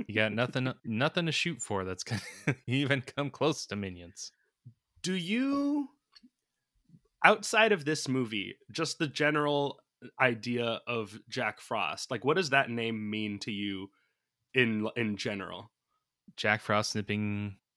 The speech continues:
Speaker 1: at your nose.
Speaker 2: Mm-hmm.
Speaker 1: It's that, uh, that Christmas song.
Speaker 2: Yeah.
Speaker 1: Chestnuts roasting on an open fire. But I know there's also,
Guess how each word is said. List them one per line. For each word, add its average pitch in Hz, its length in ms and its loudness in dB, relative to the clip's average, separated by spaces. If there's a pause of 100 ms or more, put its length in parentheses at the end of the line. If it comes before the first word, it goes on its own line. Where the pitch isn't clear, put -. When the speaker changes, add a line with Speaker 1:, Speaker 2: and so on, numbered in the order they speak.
(340)
Speaker 1:
at 110 220 2
your 107 80 0
nose. 104 540 -2 (280)
Speaker 2:
Mm-hmm. 143 280 2
Speaker 1:
It's 143 100 -2
that, 104 200 2
uh, 95 220 0 (280)
that 98 180 0
Christmas 151 340 0
song. - 320 -8 (240)
Speaker 2:
Yeah. 110 220 -2 (140)
Speaker 1:
Chestnuts 110 580 0
roasting 104 340 -2
on 101 160 -2
an 98 60 -4
open 98 240 -8
fire. 107 260 -4 (400)
But 120 220 6 (480)
I 135 100 8
know 135 260 6
there's 156 240 4
also, 127 760 4